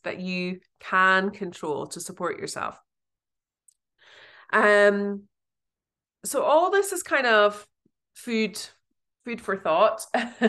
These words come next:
Um, and what I would say is, so just recapping on those three circles, and then I'm gonna give you some little ideas of some things I do to support myself that I can control. But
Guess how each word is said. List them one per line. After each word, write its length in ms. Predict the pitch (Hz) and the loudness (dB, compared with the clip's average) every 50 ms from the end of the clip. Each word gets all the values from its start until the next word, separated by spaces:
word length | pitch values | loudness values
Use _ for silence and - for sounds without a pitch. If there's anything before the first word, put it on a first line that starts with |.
| - - - - - - - - - - | 0 0 -14 -16 -16 -14 -14 -12 -6 -2
Um, 420 | - 240 202 202 202 202 196 208 - | 2 4 4 6 6 4 2 2 -2
and 220 | - - 233 240 | 0 0 0 0
what 120 | 262 262 196 | 0 0 0
I 80 | 277 | 0
would 240 | 277 254 254 233 247 | -2 -4 -6 -8 -6
say 240 | - - 233 214 202 | -2 2 2 4 4
is, 240 | 202 202 208 208 - | 2 0 -2 -4 -4
so 180 | 226 214 208 | -2 -2 -2
just 340 | 202 220 254 - - _ - 214 - - | -2 -6 -12 -14 -16 _ -18 -16 -10 -6
recapping 880 | 202 208 214 233 247 262 254 - - 262 220 226 233 233 247 208 196 | -6 -2 -2 -2 -2 -4 -6 -4 0 0 0 0 0 -4 -6 -6 -4
on 140 | 185 196 202 | -4 -4 -2
those 160 | 196 196 196 | -2 -2 -4
three 180 | - - 196 202 | -4 -10 -10 -10
circles, 540 | 202 - 214 196 196 196 - 190 175 180 202 | -8 -4 -2 -2 -2 -2 -4 -6 -6 -6 -6
and 100 | 190 185 | -6 -2
then 140 | 180 180 190 | -2 0 0
I'm 120 | 208 226 | 0 -2
gonna 200 | 226 233 226 220 | -2 -4 -6 -6
give 200 | 220 - 202 202 | -6 -10 -14 -10
you 460 | 196 196 196 190 190 185 175 - - | -10 -8 -6 -6 -6 -8 -8 -10 -12
some 220 | 180 - 202 190 190 | -12 -10 -10 -8 -6
little 200 | 196 - 170 190 | -6 -6 -4 -6
ideas 380 | 185 180 180 190 185 180 180 | -6 -6 -8 -10 -10 -10 -10
of 100 | 196 180 | -12 -14
some 140 | - 190 185 | -16 -16 -14
things 260 | - 180 175 180 180 | -12 -12 -12 -8 -6
I 180 | 185 170 175 175 | -4 -4 -4 -6
do 300 | 175 - 175 175 170 180 | -8 -12 -12 -12 -12 -12
to 120 | 175 - 180 | -14 -16 -16
support 420 | - 180 175 - 180 165 - - | -16 -18 -14 -10 -10 -10 -8 -6
myself 600 | 160 165 170 170 - - - 160 160 165 160 - | -6 -6 -6 -8 -8 -6 -4 -4 -4 -4 -6 -10
that 180 | 160 151 - 160 | -12 -10 -10 -10
I 80 | 170 | -12
can 360 | 165 - - 170 165 165 165 | -12 -8 -6 -6 -4 -6 -6
control. 640 | 170 - 156 156 - - 151 147 151 165 202 220 - - - - - - - - _ _ - - | -10 -16 -16 -16 -12 -10 -8 -8 -6 -6 -8 -10 -12 -18 -20 -20 -20 -20 -20 -20 _ _ -4 -2
But 220 | 196 - - - | -2 -2 -2 -6